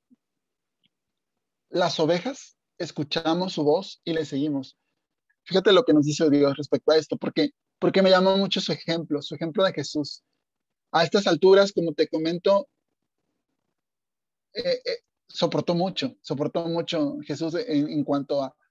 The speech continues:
a que lo estaban a cada rato, la, este, este, molestando, pues, queriéndole meter el pie. ¿Estás listo ahí? Romanos doce, vein-, diecisiete al veintiuno dice,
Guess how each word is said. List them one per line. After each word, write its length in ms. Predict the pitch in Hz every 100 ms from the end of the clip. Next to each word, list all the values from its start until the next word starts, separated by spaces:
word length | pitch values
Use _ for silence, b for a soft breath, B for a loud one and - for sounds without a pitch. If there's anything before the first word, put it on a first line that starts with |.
| b
a 80 | 151
que 100 | 160
lo 80 | 156
estaban 320 | 165 156 160
a 60 | 151
cada 200 | 151 147
rato, 280 | 147 165
la, 260 | 165 156 165
este, 500 | 160 - 160 151 175 _ _ _ _ _ 285
este, 960 | 202 - - 165 165 165 160 156 151 - _
molestando, 800 | 175 190 165 - 180 190 160 135
pues, 260 | 143 135 -
queriéndole 520 | 165 170 175 180 165
meter 260 | 143 139 147
el 140 | 143
pie. 200 | - 135 _ _ _ _ _ _ _ _ _ _ _ _ _ _ _ B B B
¿Estás 300 | - - 202
listo 260 | 208 -
ahí? 240 | 170 185 220
Romanos 400 | 165 185 190 175
doce, 320 | 190 175 185
vein-, 320 | 160 156 156 147
diecisiete 440 | 147 151 170 165
al 140 | 165
veintiuno 440 | 156 151 156 156 156
dice, 360 | 175 180 175